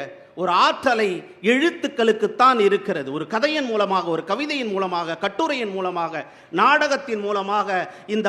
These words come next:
மண்ணை செழுமைப்படுத்தியவர்கள் நம்முடைய முன்னத்தியர்கள். பேரறிஞர் அண்ணாவுடைய செவ்வாழை கதை வாசித்திருக்கிறீர்களா? கீராவுடைய கதவு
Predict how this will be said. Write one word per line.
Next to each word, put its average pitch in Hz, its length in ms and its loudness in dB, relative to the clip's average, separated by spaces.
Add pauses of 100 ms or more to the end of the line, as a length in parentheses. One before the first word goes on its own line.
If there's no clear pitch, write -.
(140)
மண்ணை 302 300 2 (200)
செழுமைப்படுத்தியவர்கள் 254 1200 2 (300)
நம்முடைய 208 340 2
முன்னத்தியர்கள். 214 880 2 (800)
பேரறிஞர் 269 640 6
அண்ணாவுடைய 277 580 2 (260)
செவ்வாழை 294 480 2
கதை 254 320 -4
வாசித்திருக்கிறீர்களா? 240 960 -2 (680)
கீராவுடைய 294 600 4 (140)
கதவு 349 280 4